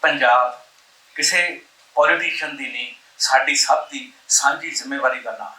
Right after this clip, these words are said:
ਸੋ ਇਸ ਜ਼ਿੰਮੇਵਾਰੀ ਨੂੰ ਨਿਭਾਉਣ ਦਾ ਜਿਹੜਾ ਹੁਣ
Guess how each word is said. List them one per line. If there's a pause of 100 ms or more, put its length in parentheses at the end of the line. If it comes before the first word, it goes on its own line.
(1040)
ਸੋ
ਇਸ
ਜ਼ਿੰਮੇਵਾਰੀ
ਨੂੰ (400)
ਨਿਭਾਉਣ
ਦਾ
ਜਿਹੜਾ
ਹੁਣ